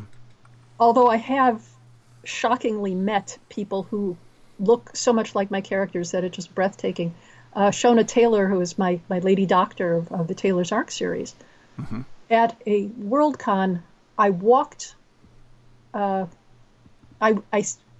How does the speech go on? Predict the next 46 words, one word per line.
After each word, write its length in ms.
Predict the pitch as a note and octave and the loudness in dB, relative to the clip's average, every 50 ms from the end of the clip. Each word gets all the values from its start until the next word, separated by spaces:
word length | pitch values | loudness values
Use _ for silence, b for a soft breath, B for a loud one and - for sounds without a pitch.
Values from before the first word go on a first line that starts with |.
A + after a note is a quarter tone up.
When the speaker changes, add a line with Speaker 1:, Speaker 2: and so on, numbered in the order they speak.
| - - | -6 -2
Speaker 1:
for 100 | A#3+ G#3+ | -2 0
some 200 | - F4 E4 E4 | 2 2 2 2
reason, 240 | C#4+ B3+ B3 A3+ | 2 2 0 0
I 100 | G3+ G3+ | -2 -2
was, 300 | F#3+ G3 - - - - - G#3 | -4 -4 -4 -6 -8 -8 -6 -4
I 80 | G3+ | -4
sat 500 | G3 - - - C4+ B3+ - G#3+ G3+ F3 | -4 -2 0 0 0 0 0 -4 -6 -2
down 360 | - A3+ A3 A#3+ B3+ B3+ A#3+ | 0 2 2 4 4 4 4
next 260 | A3+ A3+ A3+ A3+ - - | 2 2 0 -2 -6 -6
to 80 | A#3+ | -4
this 200 | G3+ A3 G#3+ - | -2 -2 -2 0
woman 420 | A#3 G#3+ G3+ G3+ G3+ G3 G3 F3 - - | 0 0 2 2 0 0 0 -2 -4 -4
at 140 | G3 F#3 E3+ | -4 -4 -2
a 40 | |
banquet 600 | E3 F3+ F#3 F#3 G3+ G3+ - G#3 G3+ G3+ G3 F3+ | 0 0 0 0 0 0 0 0 2 2 2 0
or, 340 | F#3+ F3+ F3 E3+ E3 E3 E3+ | 0 -2 0 0 0 -2 -2
or 260 | G3+ G3 F#3+ F3+ F#3 - - | -4 -4 -6 -4 -4 -4 -2
at 140 | F3 E3+ F3+ | -2 0 0
a, 160 | F3+ E3 D#3+ - | 0 -2 -2 -2
a 100 | G3 F#3 | 0 4
mass 520 | F3+ F3+ F3+ F3+ F#3+ G3 - - - - - - | 4 4 6 4 4 2 0 -2 -4 -4 -2 0
event 380 | G3+ F3+ F#3 F#3+ F#3+ G#3 G#3 | 2 4 4 4 4 4 2
of 80 | A3+ G3+ | 0 0
some 180 | - G3+ G3 G3+ | 0 0 0 0
kind, 320 | - G3+ F#3+ G3 F#3+ - b b b b b | 0 0 -2 -2 -2 -6 b b b b b
and 80 | C4 | 4
I 60 | C4+ C#4 | 4 4
looked 260 | A#3 C#4+ C#4+ - B3 | 4 2 0 2 2
over, 260 | A3+ A3 G#3+ A3 G#3+ | 2 4 4 2 0
and 160 | - A3 A3 A#3 | 2 2 0 0
I 40 | |
was 120 | A3 A3 - | 0 0 -2
sitting 420 | - - - F4 - C4+ A#3+ A3+ | -2 -2 0 0 2 4 4 4
next 260 | A#3 B3+ B3 - - | 4 2 2 -2 -4
to 80 | - G#3+ | -6 -6
Shona 340 | - - A3 G3+ G3 F#3+ F#3 | -4 -2 -2 0 0 0 -2
Taylor. 360 | - - G#3 G#3+ G3+ E3 - - - b b b b b b b b - | -2 -4 -4 -4 -4 -4 -6 -8 -12 b b b b b b b b -4
She 160 | - - A#3 | 2 4 4
had 120 | A#3 G#3 | 4 4
walked 360 | F#3+ F#3+ G#3+ B3 D#4+ - - - | 4 4 4 4 4 2 0 -2
out 140 | B3 A#3+ B3 A#3+ | 0 0 0 -2
of 100 | A3 A3+ | -4 -4
my 160 | G#3 G3+ G#3 | -4 -4 -4
head 400 | G3+ - C4 B3+ G#3 F3+ E3+ F#3 | -6 -6 -4 -2 -2 -2 -2 -2
and 140 | - F#3+ G3 | 0 0 0
became 500 | A3 G#3 - A3 G3+ G3 F#3+ F#3+ G3 | 0 -2 -2 -2 0 0 2 0 0